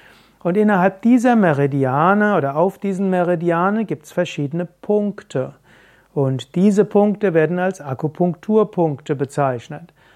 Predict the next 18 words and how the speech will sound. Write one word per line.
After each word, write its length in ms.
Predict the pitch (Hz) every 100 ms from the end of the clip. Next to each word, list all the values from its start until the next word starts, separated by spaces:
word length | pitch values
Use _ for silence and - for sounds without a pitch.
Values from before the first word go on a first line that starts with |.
| _
Und 180 | - 131
wenn 140 | 131 147
man 160 | 151
dort 280 | 147 151 185
eine 220 | 147 131
Nadel 560 | 131 127 131 156 180 185
setzt, 460 | 170 202 202 -
wird 160 | 190 190
dort 160 | 208 165
eine 260 | 156 170
bestimmte 1300 | 180 185 - - 165 175 - _ 175 170 170 175 147
Wirkung 580 | 156 165 165 160 151 160
ausgeführt. 880 | 151 135 - 147 - 156 127 135 _ _ - _ _
So 160 | _ 143
gibt 320 | 131 143 -
es, 480 | 143 151 185 - -
äh, 280 | 175 214 226 -
verschiedene 880 | - 131 - 160 170 175 175 185